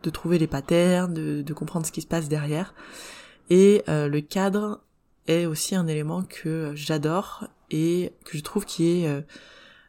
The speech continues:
mal exploré actuellement et mal expliqué et voire pas expliqué du tout. Et c'est une notion que j'aborde énormément, moi, avec les, euh, les clientes que j'ai, qui sont dans le, dans le programme, là, de développement de six mois.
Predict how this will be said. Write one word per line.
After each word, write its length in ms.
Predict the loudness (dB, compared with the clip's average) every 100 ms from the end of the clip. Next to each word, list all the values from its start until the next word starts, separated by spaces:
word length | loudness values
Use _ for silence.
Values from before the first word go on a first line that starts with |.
| _
mal 340 | -4 0 0 0
exploré 560 | -4 -6 -6 -4 0 0
actuellement 720 | -2 -6 -8 -6 -4 -6 -8 _ -8
et 280 | -6 -6 -8
mal 320 | -8 -8 -10 -12 -6
expliqué 800 | -6 -6 -10 -2 0 2 0 -4 -6
et 160 | -6
voire 280 | -4 -6 -6
pas 180 | -6 -4
expliqué 460 | -6 -8 -8 -2 -2
du 120 | -2
tout. 240 | -4 -6 -6 -16 -20 -20 -20 -18 2
Et 220 | 4 4
c'est 200 | 2 0
une 80 | 0
notion 420 | 0 -2 -2 -4 -8
que 140 | -4 -2
j'aborde 320 | 0 -2 -4 4
énormément, 460 | 6 6 4 2 0
moi, 180 | 0
avec 360 | 0 -2 -4 -6
les, 200 | -2 -2
euh, 320 | -2 -6 -8 -8 -8 -12 -18 -20 -20 -8 -2
les 160 | -2
clientes 400 | -2 0 0 0
que 140 | 0 0
j'ai, 340 | 2 2 0
qui 140 | -4
sont 160 | -8 -8
dans 100 | -8
le, 220 | -8 -8 -6
dans 120 | -6
le 60 | -2
programme, 420 | -2 0 0 0
là, 140 | -4
de 120 | -4
développement 380 | -4 -2 -4 -4
de 80 | -6
six 160 | -4 -2
mois. 180 | -4